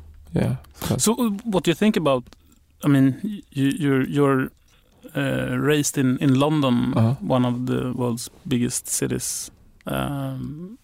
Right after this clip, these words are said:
Speaker 2: w-, when you, when you come here, you, you're, you had been in, in, in Båstad you told me before.
Speaker 1: Yeah, um, what
Speaker 2: Can
Speaker 1: I
Speaker 2: you
Speaker 1: think
Speaker 2: describe how, how that is in winter,
Speaker 1: Boston
Speaker 2: in winter?
Speaker 1: Oh, um, well, be hard to find a friend.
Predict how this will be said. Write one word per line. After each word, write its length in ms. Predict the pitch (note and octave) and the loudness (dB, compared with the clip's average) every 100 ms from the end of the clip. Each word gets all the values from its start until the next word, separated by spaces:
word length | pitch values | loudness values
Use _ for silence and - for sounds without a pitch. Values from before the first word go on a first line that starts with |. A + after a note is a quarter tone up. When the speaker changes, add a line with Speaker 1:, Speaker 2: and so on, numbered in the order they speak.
| _ | _
Speaker 2:
w-, 180 | - B3+ | -10 -4
when 100 | D#3+ | 0
you, 180 | C#3 C#3 | 0 -2
when 140 | E3 C#3 | -2 -2
you 60 | |
come 180 | C3 C3 | -2 -2
here, 120 | C#3+ C3 | 2 4
you, 220 | C#3 D3+ | 4 2
you're, 240 | D#3 C3 - - - - | 2 0 -2 -12 -20 -2
you 40 | D3 | 0
had 80 | |
been 120 | C3+ C#3 | 2 4
in, 200 | C#3 C3 | 4 2
in, 240 | D3+ C#3 C3+ - - | 2 2 0 -8 -2
in 260 | D3 B2 A#2+ | 2 4 4
Båstad 640 | D#3+ E3+ - - B2 B2 - - - - - - - - - | 2 2 -2 -2 -4 -4 -12 -20 -20 -20 -20 -20 -20 -20 -6
you 80 | B2 - - | -6 -6 -6
told 220 | C#3 A#2+ | -2 0
me 80 | B2 | 0
before. 440 | A#2 B2 A#2 B2 - - - - | -2 -4 -6 -6 -10 -20 -20 -2
Speaker 1:
Yeah, 440 | A#2+ E3 C#3+ - - | 4 4 4 2 0
um, 440 | A#2 A#2+ A#2+ C3+ - _ - | 4 4 4 0 -4 _ 2
what 100 | A#2+ | 2
Speaker 2:
Can 40 | |
Speaker 1:
I 40 | |
Speaker 2:
you 60 | D#3 | 4
Speaker 1:
think 300 | C3 C#3+ C#4 | 2 -2 -2
Speaker 2:
describe 460 | D#3 - D#3+ C#3+ C3 | -2 0 0 2 2
how, 180 | C3 B2+ | 0 0
how 180 | - C3+ | 0 2
that 220 | C#3 B2+ | 2 0
is 240 | B2+ - | -2 -2
in 200 | F#3+ C3 | 2 4
winter, 140 | B2+ C3 | 6 4
Speaker 1:
Boston 220 | D3 - | 4 2
Speaker 2:
in 160 | E3+ C#3+ | 4 6
winter? 420 | C#3 C3+ B2+ B2 | 6 4 2 0
Speaker 1:
Oh, 380 | - B2 A2+ A2 - - | 0 2 4 2 -4 -4
um, 440 | - A2+ A2+ A2+ A2+ - - _ - - - | 2 4 6 4 2 -4 -20 _ -20 -20 0
well, 520 | A2 G#2+ G2 F#2+ - - - - | 4 6 6 4 0 -12 -16 0
be 80 | G#2 | 2
hard 200 | A#2 A#2 | 4 2
to 80 | |
find 240 | G#2+ A2+ G2+ | 2 4 4
a 40 | |
friend. 380 | - A#2+ F#2+ G2 | 4 4 4 2